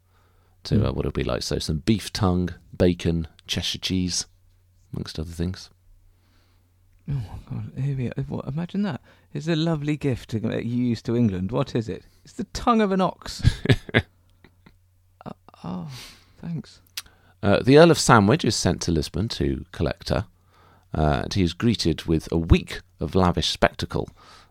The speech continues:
Speaker 1: uh, by the Portuguese, so fireworks, bullfighting, processions, uh, and Catherine now very much front and centre at the public ceremonies.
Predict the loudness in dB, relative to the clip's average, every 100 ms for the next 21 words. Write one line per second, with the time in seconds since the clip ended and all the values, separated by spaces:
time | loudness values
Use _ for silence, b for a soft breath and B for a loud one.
0 | -6 -4 -2 -4 -4 -4 -6 -4 -2 -2
1 | -2 -6 -6 0 2 2 0 2 2 2
2 | 0 -4 -6 -6 -4 -4 -4 -4 -6 -6
3 | -6 -4 -4 -4 -4 -4 -8 -6 -2 0
4 | 0 -4 -4 -4 -4 -2 -2 -2 -2 -4
5 | -4 -6 -4 -4 -4 -4 -6 -10 -4 -4
6 | -4 -6 -4 -4 -4 -6 -6 -8